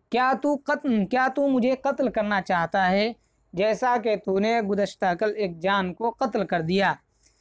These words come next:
"इन तुरीदु इल्ला अन तकून जब्बारन फिल अर्ज़ी", तुम तो ज़मीन में ज़ोर बिठाना चाहते हो।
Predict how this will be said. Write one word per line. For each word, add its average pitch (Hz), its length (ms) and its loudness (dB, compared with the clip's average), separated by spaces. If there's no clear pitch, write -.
"इन 294 300 2
तुरीदु 277 640 0
इल्ला 269 460 2
अन 247 280 0
तकून 254 600 -2
जब्बारन 208 840 0
फिल 202 240 -2
अर्ज़ी", 202 600 0
तुम 277 220 2
तो 320 240 2
ज़मीन 240 420 2
में 254 280 2
ज़ोर 262 580 0
बिठाना 226 560 2
चाहते 180 520 0
हो। 170 280 2